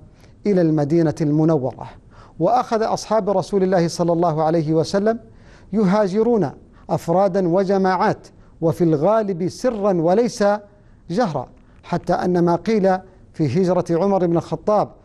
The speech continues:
رضوان الله عليه جهراً، فإن هناك رواية راجحة بأنه خرج سراً وليس جهراً. والحقيقة أن الهجرة من مكة المكرمة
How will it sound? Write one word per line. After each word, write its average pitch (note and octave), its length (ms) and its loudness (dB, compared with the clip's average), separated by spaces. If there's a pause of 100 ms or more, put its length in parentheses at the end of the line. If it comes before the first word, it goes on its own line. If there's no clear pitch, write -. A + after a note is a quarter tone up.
(260)
رضوان D#3 340 0
الله D#3+ 400 0
عليه E3 340 0
جهراً، A#3 440 0 (340)
فإن A3 280 -2
هناك G#3+ 420 0
رواية G3+ 680 2 (480)
راجحة F3+ 600 0
بأنه F3+ 800 0 (220)
خرج G3 520 0
سراً F3+ 520 -2 (360)
وليس E3 440 2 (800)
جهراً. - 380 -4 (180)
والحقيقة G3 680 -2 (500)
أن E3 140 2
الهجرة G3+ 460 0
من F3+ 180 0
مكة A3 360 -2
المكرمة E3 540 -4